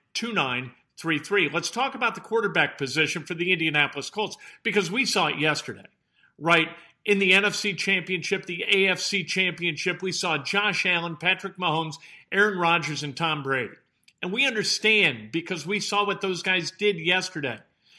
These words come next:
We need, the Indianapolis Colts need, something different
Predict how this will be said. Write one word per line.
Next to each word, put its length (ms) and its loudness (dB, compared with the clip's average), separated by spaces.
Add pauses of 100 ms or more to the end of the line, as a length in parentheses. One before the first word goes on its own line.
(300)
We 260 2
need, 480 2 (140)
the 160 -2
Indianapolis 560 0
Colts 380 0
need, 320 -2 (200)
something 600 -4
different 520 -2